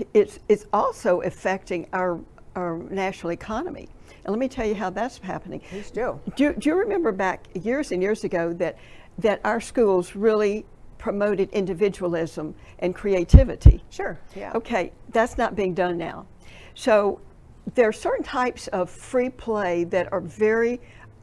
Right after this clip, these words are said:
Speaker 1: much associated with creativity. Well, for the last, uh, well, since the, uh, nineteen nineties, our American creativity scores have been plummeting. That is a problem because all that creativity, ability, and the individualism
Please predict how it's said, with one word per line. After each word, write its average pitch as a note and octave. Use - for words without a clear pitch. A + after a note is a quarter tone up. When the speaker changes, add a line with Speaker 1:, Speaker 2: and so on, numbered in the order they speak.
Speaker 1:
much G#3
associated G3
with F3
creativity. F3
Well, B3
for A#3+
the G#3+
last, B3+
uh, G#3
well, G3
since G3
the, F#3+
uh, F#3
nineteen G#3
nineties, F#3
our A3+
American G#3+
creativity G3
scores B3
have G3+
been G3
plummeting. -
That A#3
is -
a C4+
problem E3+
because G3
all D4
that -
creativity, A3+
ability, G3+
and F3+
the -
individualism G3